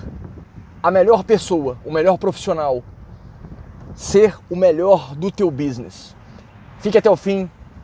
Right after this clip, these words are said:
mensagem qualitativa, ouro de Ofir. É isso que eu quero tratar com vocês, quantidade não é qualidade, eu sempre que eu falo com vocês. Me inspiro muito, cara,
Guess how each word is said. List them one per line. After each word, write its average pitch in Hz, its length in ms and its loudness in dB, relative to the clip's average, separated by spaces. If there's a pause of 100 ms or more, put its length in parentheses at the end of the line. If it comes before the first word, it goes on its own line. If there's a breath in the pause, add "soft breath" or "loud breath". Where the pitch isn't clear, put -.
(320)
mensagem 160 480 0 (100)
qualitativa, 160 800 0 (300)
ouro 190 280 4
de 165 100 -4
Ofir. 175 460 -4 (680)
É 127 100 -6
isso 135 100 -10
que - 40 -12
eu 131 40 -12
quero 143 160 0
tratar 139 320 -2
com 143 120 -12
vocês, 156 340 -4
quantidade 160 460 0
não 165 80 -2
é - 20 -6
qualidade, 156 400 0
eu 139 60 -4
sempre 151 200 -8
que 175 80 -6
eu 160 40 0
falo 151 240 0
com 131 60 -14
vocês. - 540 -8 (1000)
Me 214 80 2
inspiro 262 260 2
muito, 226 300 2
cara, 92 320 -4